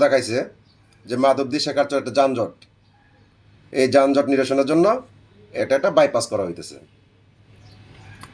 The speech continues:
আমরা বিষয়টা মানতে নারাজ। প্রথমত যে রাস্তাটা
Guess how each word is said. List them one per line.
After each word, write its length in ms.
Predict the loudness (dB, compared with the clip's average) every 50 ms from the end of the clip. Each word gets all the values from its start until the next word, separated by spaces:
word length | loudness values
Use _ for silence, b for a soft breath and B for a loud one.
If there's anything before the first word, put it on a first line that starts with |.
| -20 -20 -20 -20 -20 -20 -20 -20 -20 -20 -20 -20 -18 -6 0 2
আমরা 160 | 4 4 4 2 0
বিষয়টা 320 | -2 -2 0 2 2 2 2 0 -2 -8 _ _ _ _ _ _ _ _ _ -8 -4
মানতে 200 | -4 -2 -2 -2 -4 -2
নারাজ। 280 | -2 -2 -4 -6 -8 -12 -20 -20 _ _ _ _ _ _ _ _ _ _ _ _ _ _ _ _ _ -20 -20 -20 -20 -20 -20 -20 -20 -20 -20 -20 -20 -20 -20 -20 -4 2 4
প্রথমত 420 | 4 6 6 4 2 2 2 4 4 4 2 2 -2 -10 _ _ _ _ _ _ _ _ _ _ _ _ _ _ _ _ _ _ _ _ -20 -20 -20 -20 -20 -4 2 4
যে 60 | 6
রাস্তাটা 380 | 6 6 4 4 2 2 2